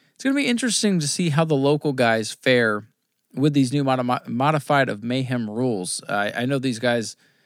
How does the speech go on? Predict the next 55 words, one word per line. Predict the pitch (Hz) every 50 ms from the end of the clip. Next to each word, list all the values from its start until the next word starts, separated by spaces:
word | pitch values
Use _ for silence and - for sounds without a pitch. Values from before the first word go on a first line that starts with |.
| _ _ _ _
are | -
great | 139 156 156
at | 139 127
working | 135 143 131 143 139
on | 131
their | 127 120
cars, | 113 - 135 131 131 131 123 117
or | 120
they | 117 113
have | 110 104 101
great | - 127 131 135 135
crews | - - 143 135 127 120
to | -
work | 123 123 120 -
on | 120 117
their | 113 107 101
cars, | - - 120 120 117 117 113 107
so | - 113
I'm | 110
not | 135 180 - - _ _ _ _ _ _ _ _ _ _ -
concerned | - 147 139 127 - - 175 175 175 170 160
that | 143 131 131 127 127 117 - -
their | 127 127 123 120 110 - _ _ _ _ -
cars | - 170 190 185 165 156
won't | 156 139 123
be | 131 127
up | 120 - -
to | - 110
snuff. | - - 117 113 110 - 127
I'm | 120 113
just | 120 131 123 - - _ _ _ _ _ _ _
interested | - 202 190 - - - 180
to | 156 143
see | - - 170 160 143
how | 139 143 143
the | 135 131
locals | 127 135 135 139 127 135 120 110 -
handle | - - 135 135 131 120 117 110 104 107 - _ _ _ _ _ _ _ _ _ _
these | - 131 123 117 110
new | 127 123 117
rules. | 113 113 104 92 92 107
Will | 113 120 120
it | 107
be | 131 147
to | 139 139
their | 131 131 123
liking? | 117 113 131 143 151 147 - 160 147
Will | 120 104
it | 92 92
change | - 135 135 127 117
their | 113 110
driving | 92 113 113 123 127 135 131
style | 123 - 139 135 135 135
at | 135
all? | 139 139 139 135